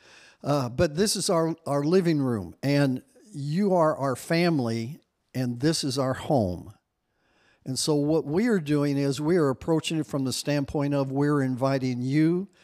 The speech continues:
to come into our living room, and let's just sit down, let's just talk about some issues that many of us deal with from time to time, uh, in life,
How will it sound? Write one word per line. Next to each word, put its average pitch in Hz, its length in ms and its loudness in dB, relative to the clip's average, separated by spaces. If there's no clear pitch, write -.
to - 100 -10
come 139 160 0
into 143 360 0
our 170 180 2
living 127 340 2
room, 123 480 -2
and 127 140 -4
let's 170 180 0
just - 260 -6
sit 185 180 0
down, 170 280 0
let's 151 220 -2
just - 360 -4
talk - 520 -2
about 131 320 0
some 117 360 -4
issues 147 520 0
that 123 260 -2
many 135 300 0
of 120 100 -4
us 117 200 -2
deal 127 280 0
with 117 200 0
from 104 200 -6
time 117 300 0
to 101 100 -6
time, 110 380 0
uh, 101 280 -2
in 123 220 -2
life, 123 480 -2